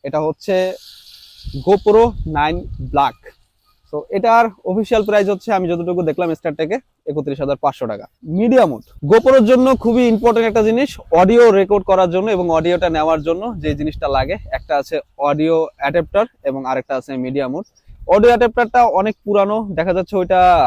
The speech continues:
আরো, আহ, অনেক আগে বের হয়েছে, maybe GoPro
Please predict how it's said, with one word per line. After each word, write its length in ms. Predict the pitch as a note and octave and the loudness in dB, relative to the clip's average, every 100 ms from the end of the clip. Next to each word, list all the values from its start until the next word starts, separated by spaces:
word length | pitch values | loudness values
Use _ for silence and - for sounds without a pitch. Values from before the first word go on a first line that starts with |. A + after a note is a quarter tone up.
| A#2 | 2
আরো, 320 | B2+ D3 D3 C#3+ - - - | 0 0 -2 -6 -12 -18 -6
আহ, 160 | C3+ | -2
অনেক 200 | C3+ E3+ - - | -2 -4 -6 -2
আগে 280 | D#3+ F#3+ F#3 | 0 4 4
বের 140 | F3+ | 2
হয়েছে, 220 | E3+ A#3 B3+ | 0 0 -2
maybe 440 | E3 D3+ D#3+ E3+ E3+ E3 C#3+ | -2 -2 0 2 2 2 0
GoPro 360 | D#3+ D#3+ E3+ | -2 0 0